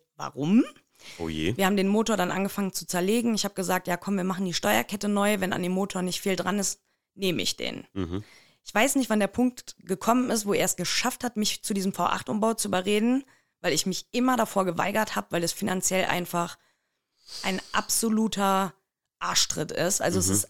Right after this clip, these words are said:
Speaker 1: alles so viel teurer. Das kennt man so aus dem E sechsunddreißig Ding gar nicht.
Speaker 2: Ja, klar.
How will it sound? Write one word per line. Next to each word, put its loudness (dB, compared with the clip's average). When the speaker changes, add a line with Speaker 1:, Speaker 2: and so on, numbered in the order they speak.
Speaker 1:
alles 0
so 2
viel 0
teurer. 4
Das 0
kennt 0
man 0
so 0
aus 0
dem -2
E -2
sechsunddreißig -2
Ding 0
gar 2
nicht. -2
Speaker 2:
Ja, -4
klar. -6